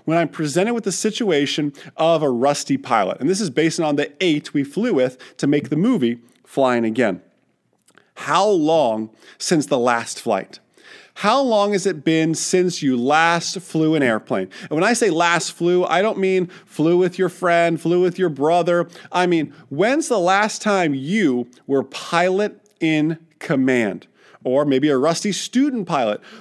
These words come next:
When's the last time you flew as a student pilot, had an actual instructional lesson, whatever that may be? Now, the F A A says that we need what?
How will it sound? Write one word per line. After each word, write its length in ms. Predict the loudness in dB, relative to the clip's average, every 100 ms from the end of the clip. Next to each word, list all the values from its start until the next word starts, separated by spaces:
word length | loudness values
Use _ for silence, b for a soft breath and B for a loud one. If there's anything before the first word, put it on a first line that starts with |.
| B
When's 460 | 0 2 2 0
the 100 | 0
last 420 | 0 2 0 -2
time 320 | -2 0 0 -2
you 260 | -2 -2 -2
flew 720 | -6 -6 -2 2 2 2 -4 _ _ _ _ _ -6
as 160 | -2
a 220 | -2 -4 -10
student 560 | -16 -16 -2 -2 0 -4
pilot, 340 | -2 0 -2
had 200 | 0 0
an 60 | 4
actual 420 | 2 0 -4 -4 B B
instructional 840 | -6 -4 -2 -2 -2 -4 -4 -4 B B
lesson, 500 | -2 0 0 -2 -2
whatever 380 | 2 2 2 2
that 200 | 2 2
may 180 | 0 0
be? 400 | 0 0 0 -4 B B B
Now, 280 | 0 0 -2 _ b b b _ _ _ _ _ _ _ _
the 200 | -4 0
F 240 | 0 0
A 220 | 2 2 4
A 400 | 4 2 0 -4
says 680 | -8 2 2 2 -2 -10 -16 b b b b _
that 340 | -2 -2 -10 _ _ _ _ _
we 220 | 0 2
need 240 | 2 2
what? 320 | 2 2 2